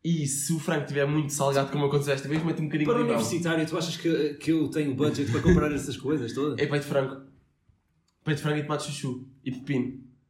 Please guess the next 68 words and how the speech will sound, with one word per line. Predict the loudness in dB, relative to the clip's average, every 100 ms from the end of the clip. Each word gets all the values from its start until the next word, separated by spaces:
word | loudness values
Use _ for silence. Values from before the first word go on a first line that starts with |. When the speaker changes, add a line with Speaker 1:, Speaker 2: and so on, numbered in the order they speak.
| _ _
Speaker 1:
Pensa | -4 -2
que | -2
é |
só | 0
isto. | 0 -2
Podes | 0 0 0
tirar | -2 0 2
o |
guacamole, | 0 0 0 -2
metes | -2
só | -2
limão, | 0 2 0
um | -2
bocadinho | -4 -4
só | -4
para | -6
tirar, | -2 0
eh, | 0 -4 -8 -14 -20 _ _
só | -8 -6
para | -4
cortar | -2
um | -2
bocadinho | 0 -2
a | 0
canela, | 0 0 -2
se | -6
não | -6
gostares | -6 -4 -4
muito | -4 -4
de |
canela | -4 -4 -2
ou | -2 -2 -2
de | -6 -8 -8
Speaker 2:
Por | -8
acaso | -6 -8
não |
gosto. | -8 -12 -12
Speaker 1:
ou | -6 -4
de |
Speaker 2:
Mas | 0
Speaker 1:
salga-, | 2 2
Speaker 2:
não, | 2
Speaker 1:
eu | 0
Speaker 2:
não. | 0
Speaker 1:
a | -2
semana | -2 -2
passada | -4 -2
salguei, | -2 0 0 0
salguei | -2 -2 0 0 0
a |
comida. | 0 0 0 -6 -16 -20 _
Acontece. | -6 -4 -4 -8 -18 _ _ _
Estiquei-me, | -10 -6 -2 0 0
já | 0
não |
achava | 0 -2 -2
que | 0
era | 0
o... |
Sabes, | 0 -2 -4
o | -4
Speaker 2:
Ah, | -4 -2 -4 -6
Speaker 1:
sal | -4 -2
Speaker 2:
yeah, | 0 0
Speaker 1:
bem | 0
Speaker 2:
yeah, | -2
Speaker 1:
man. | -6
Speaker 2:
yeah. | -6